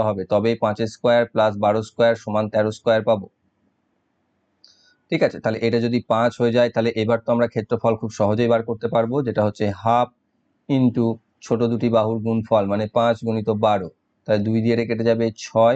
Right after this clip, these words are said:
মানে পেয়ে যাচ্ছি তিরিশ স্কয়ার সেন্টিমিটার। অপশন নাম্বার বি হচ্ছে এটির সঠিক উত্তর। নেক্সট অঙ্ক রয়েছে, পরপর সাতটি সংখ্যার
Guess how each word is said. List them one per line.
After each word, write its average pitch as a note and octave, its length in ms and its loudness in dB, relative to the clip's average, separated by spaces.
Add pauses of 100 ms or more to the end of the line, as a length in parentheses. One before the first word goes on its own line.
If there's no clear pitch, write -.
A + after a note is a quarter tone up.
মানে A2 180 -2
পেয়ে A2 160 0
যাচ্ছি A2 200 0 (180)
তিরিশ A#2+ 300 -2 (100)
স্কয়ার A2 360 2 (160)
সেন্টিমিটার। G#2+ 600 -4 (1040)
অপশন A2+ 320 0 (100)
নাম্বার A2 240 2 (200)
বি A2+ 120 -2 (120)
হচ্ছে G#2 240 -6
এটির C3 280 -4
সঠিক G2+ 340 -4
উত্তর। - 200 -12 (2000)
নেক্সট C3 500 2
অঙ্ক C3 120 -2 (120)
রয়েছে, C3 260 0 (260)
পরপর C3 420 2 (120)
সাতটি A#2 340 -4 (100)
সংখ্যার B2+ 320 0